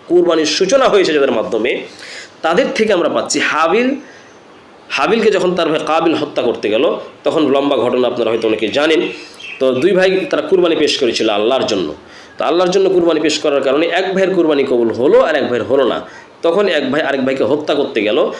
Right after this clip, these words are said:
তখন আরেক ভাই অর্থাৎ হাবিল বললেন তার ভাইকে যে, "ভাই শুনেন, ক্বালা ইন্নামা ইয়াতাকাব্বালুল্লাহু মিনাল মুত্তাকিন", যে আল্লাহ তাআলা শুধুমাত্র যারা মুত্তাকি ছাড়া আল্লাহ তাআলা কুরবানি কবুল করেন না। সূরা মাইদা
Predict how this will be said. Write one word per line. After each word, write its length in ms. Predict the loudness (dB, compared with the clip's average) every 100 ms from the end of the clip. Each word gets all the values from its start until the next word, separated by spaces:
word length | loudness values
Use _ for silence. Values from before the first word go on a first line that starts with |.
| -8
তখন 100 | -4
আরেক 300 | -2 0 0
ভাই 120 | 0 0
অর্থাৎ 220 | -2 -4
হাবিল 420 | -2 -2 0 0
বললেন 340 | 0 0 0 0
তার 120 | -2
ভাইকে 440 | -2 -2 0 0 -2 -6 -6
যে, 60 |
"ভাই 180 | -4 -2
শুনেন, 480 | 0 2 4 2 -2 -6 -6
ক্বালা 400 | 2 4 6 4
ইন্নামা 880 | 4 2 4 4 4 4 4 4 4
ইয়াতাকাব্বালুল্লাহু 1160 | 2 2 -2 -2 -2 0 2 2 2 4 4 4
মিনাল 300 | 4 4 2
মুত্তাকিন", 640 | 0 -2 -4 -2 0 0
যে 100 | 0
আল্লাহ 280 | 0 0 0
তাআলা 200 | 0 0
শুধুমাত্র 720 | 0 0 2 2 2 2 2 -2 -8 -4
যারা 180 | 0
মুত্তাকি 800 | 2 2 0 -2 0 0 0 0
ছাড়া 240 | -2 0 0
আল্লাহ 360 | 0 0 0
তাআলা 220 | 0 -2 -2
কুরবানি 420 | 0 0 2 0
কবুল 300 | 2 0 0
করেন 240 | 0 0
না। 200 | 0 -2
সূরা 200 | -4 -2
মাইদা 420 | 0 0 0 -4